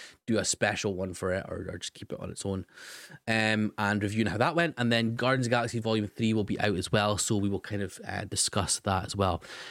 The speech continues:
Now, I do have a quick announcement regarding the podcast going forward, though, so thank you for sticking around here.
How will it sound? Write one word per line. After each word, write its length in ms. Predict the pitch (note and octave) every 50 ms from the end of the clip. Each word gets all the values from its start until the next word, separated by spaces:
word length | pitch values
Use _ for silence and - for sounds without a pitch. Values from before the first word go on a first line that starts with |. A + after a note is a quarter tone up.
| - - - - _
Now, 200 | - E3 D3 - - _ _ _
I 140 | C3 B2+ - - _ _
do 200 | F3+ G3 G#3 G#3
have 540 | F3 - - - - F#3+ F3 B2 G#2+ G2 - -
a 60 | B2 - _ -
quick 300 | - F#3+ F3 - - -
announcement 520 | D3 C3+ C3+ C#3+ D3 A#2 - - A#2+ E2+
regarding 260 | G#2 G2+ A2 A2 A2 A2
the 80 | G#2
podcast 680 | - - A2 G#2+ - - A2 G#2 G2+ - - - G#2+
going 280 | G#2 - G#2+ G2+ G2+ G2+
forward, 480 | - - - F#2 F2+ F2 F2 F2 - -
though, 160 | - F#2 E2+ E2+
so 160 | - - -
thank 280 | - A#2 A#2+ G#2+ -
you 60 | A2 -
for 100 | - G#2
sticking 380 | - - - A2+ F#2+ - G2
around 300 | F#2+ F#2+ F#2+ F#2+ F#2 E2+ -
here. 300 | - F2+ F2+ F#2 -